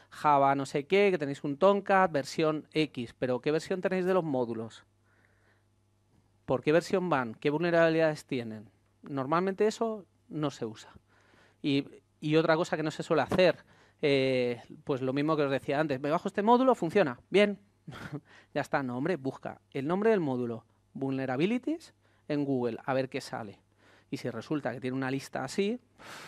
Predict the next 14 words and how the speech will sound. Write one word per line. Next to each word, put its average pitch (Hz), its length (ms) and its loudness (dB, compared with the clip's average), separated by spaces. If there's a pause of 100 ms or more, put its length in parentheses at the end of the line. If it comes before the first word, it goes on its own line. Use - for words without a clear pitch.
(600)
pues 113 160 -12
yo 120 60 -4
igual 131 220 0
usaría 120 360 -6
otro, 147 260 0 (640)
¿vale? 147 200 -4 (280)
Eso - 180 -2
no 190 140 0
se - 160 -14
suele 120 220 -4
hacer 101 260 -10 (160)
y 139 160 -2
es - 180 -6
importante. 123 600 -8